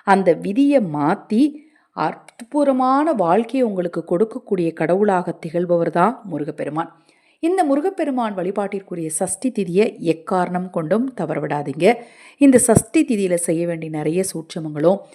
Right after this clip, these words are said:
அன்றாடம் நாம வீட்ல செய்யக்கூடிய எளிமையான வழிபாட்டு முறைகளையும்,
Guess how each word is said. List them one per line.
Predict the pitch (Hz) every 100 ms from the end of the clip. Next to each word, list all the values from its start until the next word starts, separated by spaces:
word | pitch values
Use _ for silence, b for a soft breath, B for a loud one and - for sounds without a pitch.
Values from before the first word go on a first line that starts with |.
| b b
அன்றாடம் | - 170 185 196 208 240 247 233
நாம | 160 160 170 226
வீட்ல | 185 190 190 170
செய்யக்கூடிய | 165 156 156 165 156
எளிமையான | 151 156 165 170 202
வழிபாட்டு | 156 160 170 165 151
முறைகளையும், | 143 143 139 151 196